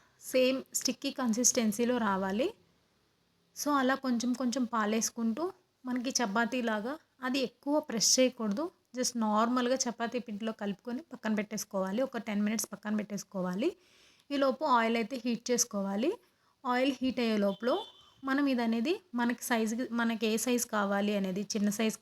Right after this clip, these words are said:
కావాలా, ఇది చేసినప్పుడు చిన్న సైజు ఉంటది, but ఆయిల్లో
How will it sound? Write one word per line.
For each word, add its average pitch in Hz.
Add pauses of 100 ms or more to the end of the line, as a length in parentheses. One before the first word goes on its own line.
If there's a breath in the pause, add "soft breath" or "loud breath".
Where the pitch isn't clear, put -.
కావాలా, 196 (520 soft breath)
ఇది 339 (320)
చేసినప్పుడు 277 (100)
చిన్న 247 (100)
సైజు 254
ఉంటది, 214 (120)
but 233 (220)
ఆయిల్లో 254